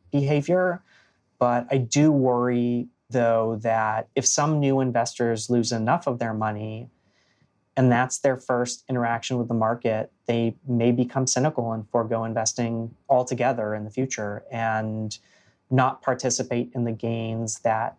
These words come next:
the market has to offer over the long term. Hopefully they decide to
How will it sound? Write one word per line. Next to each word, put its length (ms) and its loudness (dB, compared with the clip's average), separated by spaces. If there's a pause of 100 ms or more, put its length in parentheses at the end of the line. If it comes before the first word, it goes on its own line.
the 420 0
market 240 -2
has 180 -2
to 80 -4
offer 360 0
over 180 -4
the 60 -6
long 320 -2
term. 420 -10 (760)
Hopefully 420 2
they 200 2 (100)
decide 480 0
to 400 0